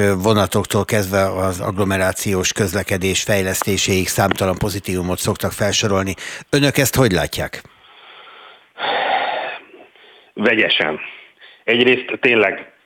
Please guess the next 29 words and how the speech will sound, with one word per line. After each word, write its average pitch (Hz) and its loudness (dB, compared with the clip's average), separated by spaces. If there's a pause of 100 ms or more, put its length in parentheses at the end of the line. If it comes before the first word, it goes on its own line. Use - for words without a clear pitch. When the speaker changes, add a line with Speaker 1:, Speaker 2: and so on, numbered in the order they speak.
(120)
Speaker 2:
érkeztek - -2
vonatok, 98 2
persze 104 2
ezek 101 2
már 104 2
nem 110 2
most 101 2
lettek - 2
megrendelve, 90 2
hanem 87 2
nagyon 82 2
régen, 85 0 (640)
és, - 2
ö, 87 4
egy 92 2
ideje 92 4
ez 90 0
a 87 4
folyamat 87 2
megállt, 80 2 (200)
mostanában 90 2
csak - 2
az 90 4
átadások 90 2
maradtak. 82 0 (1000)
Ö, 98 -6
másrészt, 107 0
ö, 101 6 (320)
eléggé 95 2